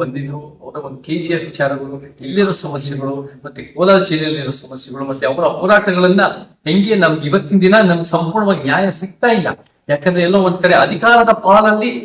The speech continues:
ನಮಗೂ ಕೂಡ ಅವಕಾಶ ಸಿಗ್ತಾ ಇಲ್ಲ, ಆದ್ರೆ ಕೇವಲ ನಮ್ಮ ಹೋರಾಟಕ್ಕೆ ಬರೀ ಒಂದು ಬೀದಿ ಹೋರಾಟ ಘೋಷಣೆಗೆ ಸೀಮಿತ ಆಗಿದೆ ಅನ್ನೋ ಒಂದು ರೀತಿಯ ಆತಂಕ ವ್ಯಕ್ತಪಡಿಸಿದ್ದಾರೆ. ಆ ನಿಟ್ಟಿನಲ್ಲಿ ನಮಗೂ ಕೂಡ ನಾವು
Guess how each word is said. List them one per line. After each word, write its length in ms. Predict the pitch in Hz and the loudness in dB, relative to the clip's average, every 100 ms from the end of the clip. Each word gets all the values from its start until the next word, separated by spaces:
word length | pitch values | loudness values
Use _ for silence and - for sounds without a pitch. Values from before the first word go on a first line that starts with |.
| - 156 | -8 -2
ನಮಗೂ 280 | 175 196 196 | 0 0 -2
ಕೂಡ 100 | 196 180 | 4 4
ಅವಕಾಶ 260 | 160 185 175 170 | 4 2 0 -6
ಸಿಗ್ತಾ 300 | - - 196 185 | -10 -2 2 4
ಇಲ್ಲ, 100 | 190 - - _ 139 | 2 -4 -10 _ 0
ಆದ್ರೆ 180 | 156 170 165 | 2 0 0
ಕೇವಲ 200 | 190 208 196 | 2 4 2
ನಮ್ಮ 120 | 160 135 | 0 0
ಹೋರಾಟಕ್ಕೆ 500 | 190 208 208 190 - 262 254 _ | 4 4 2 -6 -4 -6 -6 _
ಬರೀ 120 | 175 185 165 | 0 2 0
ಒಂದು 140 | 143 135 | -4 -6
ಬೀದಿ 260 | 180 202 214 - | -4 -2 0 0
ಹೋರಾಟ 280 | 196 202 202 185 | 4 4 2 -2
ಘೋಷಣೆಗೆ 440 | 160 220 240 226 233 | 0 0 2 0 0
ಸೀಮಿತ 280 | 233 196 185 170 | 0 -2 2 0
ಆಗಿದೆ 240 | 160 165 190 - - | 0 -4 -6 -8 -6
ಅನ್ನೋ 160 | 160 165 | -2 0
ಒಂದು 140 | 165 165 | 0 -2
ರೀತಿಯ 220 | 180 165 202 - - - | -2 -2 -4 -6 -4 0
ಆತಂಕ 280 | 185 202 196 226 196 | 2 2 2 0 0
ವ್ಯಕ್ತಪಡಿಸಿದ್ದಾರೆ. 640 | - 202 190 - 175 - - _ _ 147 | -2 -4 -6 -8 -8 -8 -14 _ _ -2
ಆ 100 | 185 214 | 0 0
ನಿಟ್ಟಿನಲ್ಲಿ 360 | 196 220 185 151 | -4 -2 0 0
ನಮಗೂ 260 | 196 254 254 - | -2 -4 -10 -10
ಕೂಡ 120 | 254 - _ _ 143 | -12 -12 _ _ -2
ನಾವು 200 | 160 220 | 0 2